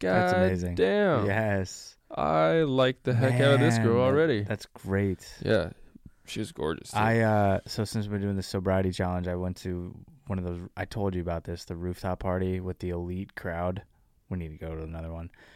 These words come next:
Speaker 1: Um,
Speaker 2: Oh, yeah, yeah, yeah.
Speaker 1: it was after the pool party.
Speaker 2: Mm-hmm.
Speaker 1: I had three birthday parties that day. Oh my gosh. I was
Speaker 2: Oh,
Speaker 1: sober.
Speaker 2: Mister Popular.
Speaker 1: So, uh, I'm not, I'm not saying that.
Speaker 2: <laughs>
Speaker 1: Like, I, I was honestly, like, I probably shouldn't have gone. I was so exhausted by the end, but I was sober, so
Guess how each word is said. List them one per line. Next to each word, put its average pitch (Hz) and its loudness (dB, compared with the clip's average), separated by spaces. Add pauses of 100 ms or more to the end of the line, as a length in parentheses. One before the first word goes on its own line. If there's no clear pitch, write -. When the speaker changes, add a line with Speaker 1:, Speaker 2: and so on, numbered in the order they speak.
(340)
Speaker 1:
Um, 90 2
Speaker 2:
Oh, 110 4
yeah, 98 2
yeah, 90 -2
yeah. 107 -2
Speaker 1:
it 104 0
was 98 0
after 95 2
the 92 -2
pool 98 0
party. 85 -2 (160)
Speaker 2:
Mm-hmm. 110 0
Speaker 1:
I 104 0
had 104 -2
three 92 -6
birthday 82 -8
parties 80 -12
that - -14
day. 76 -14
Oh 92 -14
my 87 -14
gosh. - -16
I 104 -6
was 104 0
Speaker 2:
Oh, 101 -2
Speaker 1:
sober. 139 6 (120)
Speaker 2:
Mister 95 -4
Popular. 90 -8
Speaker 1:
So, 107 4 (380)
uh, 117 4
I'm 101 4
not, 110 2
I'm 110 0
not 104 2
saying 98 -2
that. 95 0
Speaker 2:
<laughs> 135 6
Speaker 1:
Like, 131 4
I, 98 4
I 98 2
was 98 0
honestly, 101 -2
like, 90 -4
I 90 -8
probably 92 -2
shouldn't 92 -6
have 87 -6
gone. 90 -4
I 87 -6
was 90 -10
so - -2
exhausted 90 -4
by 90 -6
the 87 -6
end, 92 -6
but 98 0
I - 0
was 92 -6
sober, 101 2
so 92 -4